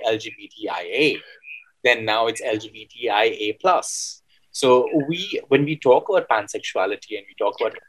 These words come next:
sexuality and we talk about, uh, gender fluidity, you have to understand that sexuality is fluid by default, no? Otherwise, what kind of a hypocrite are we? How, how hypocritical of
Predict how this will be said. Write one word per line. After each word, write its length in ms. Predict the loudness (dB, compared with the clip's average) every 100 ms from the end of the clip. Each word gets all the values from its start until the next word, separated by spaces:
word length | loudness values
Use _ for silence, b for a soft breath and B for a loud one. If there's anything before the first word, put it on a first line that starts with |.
| -18 -10
sexuality 640 | -10 -10 -14 -20 -20 -20 -20
and 80 | -20
we 60 | -4
talk 300 | -2 -2 -8
about, 260 | -4 -4 -6 _ _ b
uh, 340 | 2 4 2 -2
gender 320 | 0 2 4 0
fluidity, 720 | 2 4 4 2 -6 -12 -12 -8
you 80 |
have 240 | -2 0 0
to 100 | 0
understand 680 | 0 -2 -4 2 2 4 0
that 140 | 0
sexuality 580 | -4 0 2 2 0 -8 -16
is 80 | _
fluid 320 | -6 -4 -2
by 120 | -4
default, 440 | -4 -6 -2 -2 -4
no? 160 | -16 -14 -4
Otherwise, 240 | -2 0
what 200 | 0 -2
kind 160 | -2 -6
of 100 | -6
a 80 | -8
hypocrite 460 | -10 -8 -6 -6 -4
are 160 | -2 -2
we? 340 | -6 -20 -18
How, 360 | -12 -10 -4 0
how 180 | 4 2
hypocritical 560 | 0 -8 -10 -10 -2 -2
of 160 | -2